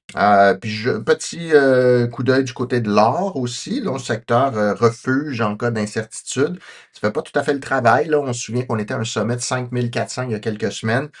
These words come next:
On est à quatre mille cinq cent quatre-vingts présentement. C'est un peu la raison, là, pourquoi le T S X performe moins bien, là. Le secteur orifère,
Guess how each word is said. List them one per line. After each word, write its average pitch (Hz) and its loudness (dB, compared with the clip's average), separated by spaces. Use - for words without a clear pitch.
On 101 -4
est 107 -2
à 104 -2
quatre - -6
mille 107 -2
cinq 95 -4
cent 98 -8
quatre-vingts 95 -4
présentement. 95 -2
C'est - -2
un 127 4
peu 131 0
la 113 2
raison, 101 -2
là, 101 -2
pourquoi 95 -6
le 95 -2
T 98 -6
S - -8
X - -10
performe 95 -6
moins 87 -4
bien, 92 -4
là. 92 -2
Le 87 -6
secteur 95 -8
orifère, 95 -8